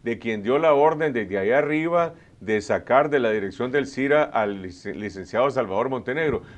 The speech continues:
Yo estoy hablando de los ciudadanos comunes y corrientes que leen medios de comunicación, que quieren estar informados y que a la hora de reaccionar ante la opinión del otro, lo único que hacen es atacar personalmente, insultar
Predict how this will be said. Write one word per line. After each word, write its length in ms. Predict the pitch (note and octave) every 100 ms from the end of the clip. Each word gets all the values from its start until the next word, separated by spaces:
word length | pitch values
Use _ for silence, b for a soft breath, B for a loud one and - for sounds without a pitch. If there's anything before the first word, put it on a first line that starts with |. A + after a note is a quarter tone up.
| B
Yo 100 | D#3
estoy 180 | D#3 F#3
hablando 340 | E3+ E3+ F3+
de 60 | F#3
los 140 | E3+
ciudadanos 600 | C#3 D3 B2+ C3+ D#3+ E3+
comunes 440 | - B2+ C3+ D#3 D#3+
y 40 |
corrientes 600 | D#3 C3+ D3 D3+ D3 D3+
que 140 | D3 A2
leen 320 | A2+ D3 C#3+
medios 280 | D3 D3+ D3
de 100 | C3+
comunicación, 840 | C3+ A#2+ A2+ G#2+ F#2+ D3+ D3+ D3 D3 B B -
que 480 | A#2 G#2+ G#2+ G#2 -
quieren 280 | B2+ D#3+
estar 280 | D3 - C#3+
informados 760 | D#3 C#3+ C#3+ C#3+ B2+ A2+ B2+ B2+ B B
y 120 | A#2
que 120 | A#2+
a 60 | A2+
la 140 | G#2
hora 480 | A#2 F#3 D3 B2+ B2+
de 180 | G#2+ A2+
reaccionar 800 | A2+ A2 - A2+ G#2+ C#3 B2 -
ante 320 | A2 A2 G2 G#2+
la 100 | G#2
opinión 400 | G2+ G2+ C3+ D#3
del 140 | E3
otro, 400 | C#3+ B2+ C#3+ D3 B B
lo 140 | A2
único 280 | A2+ B2 D3
que 100 | A#2+
hacen 220 | A#2 C3+
es 100 | C3
atacar 600 | A#2+ G#2+ C3 A#2 A2 B2 - -
personalmente, 960 | C3+ A#2 G#2+ G2 C3+ C3+ C3 C3+ C#3 -
insultar 840 | C#3+ E3+ D3+ C#3 - A#2 A2+ C#3